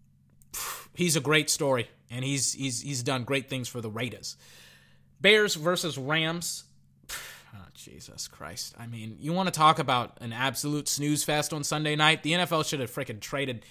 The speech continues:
this game for the frickin' Ravens versus the Texans or something, man. Get, get something going on. Patriots versus Eagles? How the frick are you not gonna put the Patriots versus the Eagles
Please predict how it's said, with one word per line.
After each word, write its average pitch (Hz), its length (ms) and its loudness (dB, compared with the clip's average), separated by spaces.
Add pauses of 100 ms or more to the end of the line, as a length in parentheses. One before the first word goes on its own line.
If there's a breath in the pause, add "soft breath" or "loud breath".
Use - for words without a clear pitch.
(240 loud breath)
this 135 160 -4
game 127 360 -4 (300 soft breath)
for 123 420 -2
the 135 80 -6
frickin' 123 520 -4 (300)
Ravens 151 480 2
versus 143 360 -2
the 120 100 -8
Texans 139 480 -4
or 101 80 -8
something, 143 580 0
man. 113 340 -6
Get, 143 280 -4
get 165 160 -4
something 147 480 -2
going 117 240 -4
on. 120 160 -4
Patriots 170 440 -2
versus 147 320 -4
Eagles? 185 520 2 (320 loud breath)
How 269 160 2
the - 100 0
frick - 420 0
are 127 60 -2
you 180 140 0
not 190 200 4
gonna 147 160 -4
put - 220 -4
the 127 60 -8
Patriots 160 420 -4
versus 131 300 -4
the 123 240 -4
Eagles 120 420 -4